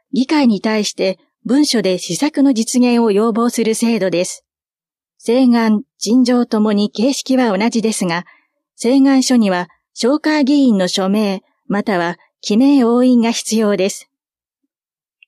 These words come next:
請願、陳情の提出先、宛名は、区議会議長とし、区議会事務局へ提出します。受付は常時行っていますが、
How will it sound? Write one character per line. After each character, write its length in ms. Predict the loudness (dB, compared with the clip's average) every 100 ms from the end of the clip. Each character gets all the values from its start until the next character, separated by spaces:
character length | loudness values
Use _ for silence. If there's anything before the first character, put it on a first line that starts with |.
| _ _ -12
請 280 | -4 0 2
願、 320 | 2 0 -4 _ _ _
陳 240 | -2 2
情 220 | 2 2 2
の 80 |
提 280 | 0 0 -2
出 180 | -2 -6
先、 440 | -6 -6 -6 -6 _ _ _ -8
宛 280 | -4 0
名 160 | 0 0
は、 200 | -4 -6 _ _ _ _
区 120 | -4 0
議 140 | 0
会 220 | 0 0
議 140 | -2 -2
長 220 | -2 -2
と 140 | -2
し、 340 | -4 -4 -6 _ _ _ _ _ -6
区 120 | 0
議 140 | 0
会 260 | 0 0 2
事 80 | 2
務 140 | 0
局 260 | -2 -2 -2
へ 100 | -2
提 220 | -2 -2
出 200 | -2 -4
し 140 | -2
ま 120 | -4 -4
す。 200 | -10 _ _ _ _ _ _ _ _ _ _ -8
受 240 | -4 -2
付 260 | -4 -4 -2
は 180 | -2 -2
常 220 | 0 0
時 120 | 0
行 340 | -2 0 0 0
っ 40 |
て 160 | -2 0
い 100 | 0
ま 100 | -2
す 140 | -4
が、 200 | -6